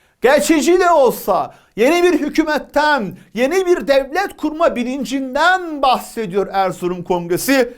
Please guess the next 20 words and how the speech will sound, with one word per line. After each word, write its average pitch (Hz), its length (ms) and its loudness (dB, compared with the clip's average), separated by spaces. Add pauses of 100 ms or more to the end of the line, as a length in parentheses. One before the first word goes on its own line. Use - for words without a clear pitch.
(120)
O 196 100 -2
yüzden 180 280 -4
çok 202 280 -6
çok 208 400 -4
değerlidir. 175 760 0 (300)
İlk 302 320 2
kez 233 360 2 (180)
yeni 226 440 0
bir 240 180 -2
hükümet 214 880 -2
kurma 180 440 -8
bilinci 180 580 -2 (280)
Erzurum'da 202 1120 0 (220)
ortaya 143 500 0
konuyor. 123 420 -10 (960)
Ne 339 360 2
diyor 320 240 6
Erzurum 214 500 2
Kongresi 160 520 -4
başka? 135 440 -10